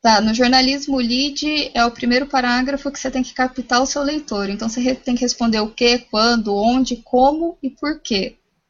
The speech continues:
São cinco perguntinhas básicas que você tem que dar um resuminho geral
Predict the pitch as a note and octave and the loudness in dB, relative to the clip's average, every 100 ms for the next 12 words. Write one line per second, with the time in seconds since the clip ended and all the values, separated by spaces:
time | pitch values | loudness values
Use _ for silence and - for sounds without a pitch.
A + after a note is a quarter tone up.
0 | _ A3 A3+ A3+ A3+ B3+ A#3+ A3+ A3+ A3 | _ -6 -2 -2 0 2 2 0 -2 0
1 | A3+ A3+ A3+ A3 G#3+ G#3 G#3+ B3 B3+ - | 0 2 0 0 0 2 4 2 0 -6
2 | C#4+ C#4 - - A#3 A3+ A3+ A#3 A#3+ A#3 | -6 -6 -12 -12 -8 -4 0 0 0 0
3 | A#3 A3+ A3+ A3 G#3 G#3 A3 B3+ D4 | 0 2 2 2 0 2 4 4 2